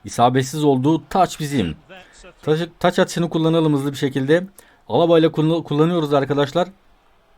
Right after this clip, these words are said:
Pogba'ya doğru kullandık. Şimdi Pogba'dan Kevin De Bruyne. Kevin De Bruyne. Attı çalımını Kevin De Bruyne. Sıyrıldı rakibinden. İkinci rakibinden sıyrılamadı Sergio Ramos. Sergio Ramos birazcık sert geldi. Hazard.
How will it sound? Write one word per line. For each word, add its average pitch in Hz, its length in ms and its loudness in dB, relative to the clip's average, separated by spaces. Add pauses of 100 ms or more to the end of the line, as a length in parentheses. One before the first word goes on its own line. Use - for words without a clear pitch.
(460)
Pogba'ya 160 400 4
doğru 156 200 2
kullandık. 156 460 0
Şimdi 160 220 -2
Pogba'dan 160 480 -2
Kevin 156 300 -2
De 151 100 2
Bruyne. 143 260 0 (760)
Kevin 117 280 0
De - 100 2
Bruyne. 143 300 2 (800)
Attı 101 220 -6
çalımını 139 360 0
Kevin 139 240 2
De 143 80 4
Bruyne. 156 160 2
Sıyrıldı 143 360 0
rakibinden. 151 500 4
İkinci 147 400 2
rakibinden 156 440 2
sıyrılamadı 147 520 2
Sergio 123 420 2
Ramos. 104 300 -2
Sergio 95 600 -2
Ramos 123 280 -2
birazcık 120 300 0
sert 135 260 0
geldi. 95 400 -2 (600)
Hazard. 117 360 4